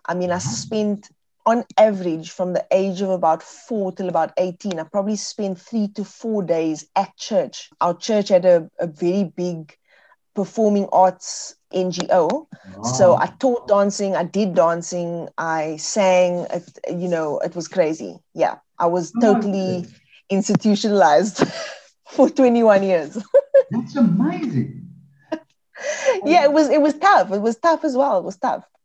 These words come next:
Speaker 2: I, I can imagine. And did,
Speaker 1: Yeah.
Speaker 2: did, did religion reson-, resonate with you?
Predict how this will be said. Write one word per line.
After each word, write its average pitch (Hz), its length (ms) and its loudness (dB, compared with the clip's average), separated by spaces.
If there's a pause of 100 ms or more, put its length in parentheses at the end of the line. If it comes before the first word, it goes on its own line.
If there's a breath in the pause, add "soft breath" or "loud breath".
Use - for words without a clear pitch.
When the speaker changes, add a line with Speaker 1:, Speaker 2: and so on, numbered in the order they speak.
(220)
Speaker 2:
I, 170 200 -6
I 151 160 -2
can 143 200 2
imagine. - 640 -2 (260 loud breath)
And 170 160 -4
did, 196 220 -4
Speaker 1:
Yeah. 185 160 -4
Speaker 2:
did, - 220 -10
did - 80 -18
religion 214 440 -4
reson-, - 440 -6
resonate 139 500 -2
with 123 160 -8
you? - 140 -20